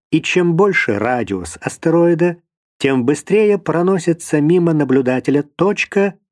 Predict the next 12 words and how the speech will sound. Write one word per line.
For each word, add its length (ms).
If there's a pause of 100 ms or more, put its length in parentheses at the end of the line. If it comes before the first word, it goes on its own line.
расположенная 840
на 100
его 260
поверхности. 840 (1040)
На 240
поверхности 1120 (160)
где? 840 (960)
Обычно 540
принимают 600
точку 420
на 280
экваторе, 880